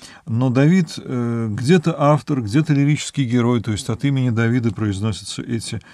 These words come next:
молитвы. И, э, псалтирь, с одной стороны, собрание очень разнородных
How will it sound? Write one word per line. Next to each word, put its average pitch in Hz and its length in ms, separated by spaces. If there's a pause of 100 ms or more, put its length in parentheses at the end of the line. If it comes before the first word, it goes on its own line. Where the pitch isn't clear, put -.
(280)
молитвы. 151 580 (400)
И, 143 500
э, 131 480
псалтирь, 151 420
с 165 80
одной 156 200
стороны, 143 300
собрание 143 480
очень 143 180
разнородных 139 880